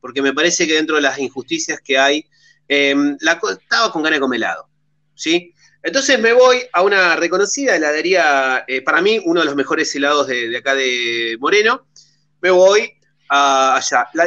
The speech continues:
el, voy el viernes, ¿sí? Salgo de Latina, ¿sí? A las diez de la noche, voy y le digo,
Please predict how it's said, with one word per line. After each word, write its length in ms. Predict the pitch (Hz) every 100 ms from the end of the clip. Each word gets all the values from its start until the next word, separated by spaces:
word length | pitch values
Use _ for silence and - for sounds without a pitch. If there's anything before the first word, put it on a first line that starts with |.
| 175
el, 120 | 175 180
voy 200 | 240 233
el 100 | 220
viernes, 560 | 226 156 120 - - _ _ _ _
¿sí? 280 | - - - - - _
Salgo 380 | - 156 185 190
de 240 | 185 180
Latina, 560 | 170 180 233 233 254 269 - _ _ -
¿sí? 280 | 156 190 226
A 80 | 120
las 120 | 120
diez 120 | 156
de 40 | 175
la 100 | 175
noche, 360 | 196 202 226 156
voy 400 | 185 214 220 -
y 60 | 156
le 100 | 175
digo, 300 | 190 190